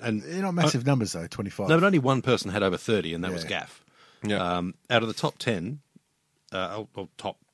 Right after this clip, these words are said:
Speaker 1: one, two, three, four, five, six, seven, five of them were Collingwood. Um, I think they, they did really well, except in their delivery. Their delivery into forward fifty was pretty rough, especially when you've got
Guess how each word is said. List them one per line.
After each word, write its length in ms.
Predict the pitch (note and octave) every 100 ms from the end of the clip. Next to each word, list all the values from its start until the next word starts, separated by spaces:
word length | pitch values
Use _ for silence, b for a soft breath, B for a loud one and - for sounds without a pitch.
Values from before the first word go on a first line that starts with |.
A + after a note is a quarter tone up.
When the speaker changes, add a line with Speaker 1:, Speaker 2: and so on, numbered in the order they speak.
| _
Speaker 1:
one, 200 | - D#2
two, 300 | - D2 D2+ -
three, 120 | D2
four, 100 | C#2+
five, 160 | D#2 D2
six, 140 | -
seven, 220 | A2 F2+ B B B _
five 320 | - G#2+ G2
of 60 |
them 200 | F#2 D#2 F2
were 260 | F2 D#2+
Collingwood. 400 | - G#2 E2 D#2+ _ _ b b b -
Um, 500 | F2 F2 F2+ F2+ F#2 _ _ _ _ _ - - _
I 100 | A#2+
think 180 | C#3 D#3
they, 320 | A2 G2 F#2 A2
they 160 | G2
did 200 | F#2+ F2+
really 220 | G2+ A2+
well, 300 | G2 C3 G#3+ D3
except 540 | A2 - - C#3 -
in 140 | - G#2
their 140 | G#2
delivery. 440 | G2 G2 F#2+ D#2+ - B B B B B B _ _
Their 420 | A#2 A2 A2+ A2
delivery 380 | G#2+ G#2 B2+ E3
into 100 | C3+
forward 220 | - A2
fifty 240 | - C3 G2+
was 100 | F2+
pretty 220 | - A2
rough, 280 | F#2 G2 -
especially 440 | G#2+ - C#3+ - A#2+
when 160 | G2+
you've 120 | F#2 -
got 300 | G2 F#2